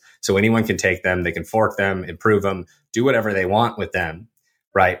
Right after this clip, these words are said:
But then what is, what is really fun about it is that we basically, we deployed six versions of the, all six versions of the license to Arweave, and th-, those are immutable. We can't change them. And then we integrated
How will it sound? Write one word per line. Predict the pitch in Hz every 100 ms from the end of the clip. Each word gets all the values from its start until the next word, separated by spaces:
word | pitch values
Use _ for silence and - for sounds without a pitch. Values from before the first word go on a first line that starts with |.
| -
But | 104
then | 113 107 104 -
what | 107 104
is, | 101 95 - - -
what | 98
is | 90 - _ -
really | 139 156
fun | 127 107
about | 92 90 92
it | 90
is | 90 -
that | 98
we | 98
basically, | 87 110 107 107 101 90 85 -
we | 95 90
deployed | 82 - 120 120 113 107 - _ -
six | - 135 -
versions | 117 107 101
of | 98
the, | 98
all | - 101
six | 107 113
versions | - 101 98
of | 92
the | 90
license | 87 82 87 82 -
to |
Arweave, | 95 92 87 80 80 80 _ _ _ -
and | 98 92
th-, | 92
those | 101 104
are | 104
immutable. | 101 92 92 87 90
We | 95
can't | 90 110 95
change | - 92 78
them. | 80 85 113 _ _ _ _ -
And | 107 107
then | 110 107 104 101 -
we | 104 104 101 95 _ _ _
integrated | 120 123 117 110 101 98 92 -